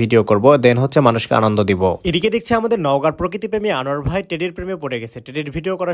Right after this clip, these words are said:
শুরু করে দিয়েছে। তো আমি ওর ভাইকে বললাম, "ভাই, আপনি যেন আজকে থেকে টেডির প্রেমে পড়ে যায় না প্রকৃতিকে ছেড়ে দিয়ে।" এরপর আমরা সবাই মিলে হাঁসাগাড়ির দিকে রওনা দিচ্ছিলাম, কিন্তু যখনই আমরা সামনের দিকে যাচ্ছিলাম সবাই কিন্তু খালি টেডির দিকে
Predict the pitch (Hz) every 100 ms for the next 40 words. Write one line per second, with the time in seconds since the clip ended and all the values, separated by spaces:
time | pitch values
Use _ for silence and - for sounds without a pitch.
0 | 165 139 123 117 110 120 120 123 151 170
1 | 151 170 170 139 123 107 117 123 110 139
2 | 143 160 165 147 - 160 160 165 139 123
3 | 135 147 143 - 120 107 110 110 107 117
4 | 113 120 110 104 117 104 98 98 95 -
5 | _ _ _ _ _ _ _ _ - 165
6 | 233 240 240 214 226 226 220 190 214 226
7 | 226 233 160 143 135 120 147 123 131 139
8 | 139 143 202 226 214 214 160 151 160 202
9 | 170 143 - 131 - 160 185 208 208 202
10 | 202 147 131 123 131